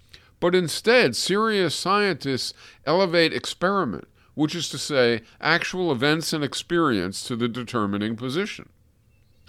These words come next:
Third, while people who pretend to be scientists, such as economists, sociologists, and psychiatrists, sorry, sometimes claim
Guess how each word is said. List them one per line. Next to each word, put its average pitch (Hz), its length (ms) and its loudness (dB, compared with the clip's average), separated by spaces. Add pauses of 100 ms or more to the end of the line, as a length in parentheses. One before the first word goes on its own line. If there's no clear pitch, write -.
(200)
Third, 247 420 4 (300)
while 202 180 4
people 240 360 2
who 208 120 6
pretend 208 460 2
to 196 80 2
be 135 160 4
scientists, 113 840 0 (220)
such 165 240 -4
as 131 160 -2
economists, 156 600 -2
sociologists, 135 880 -2
and 110 140 -4
psychiatrists, 113 960 -2 (640)
sorry, 90 480 -4 (720)
sometimes 220 560 6
claim 160 500 6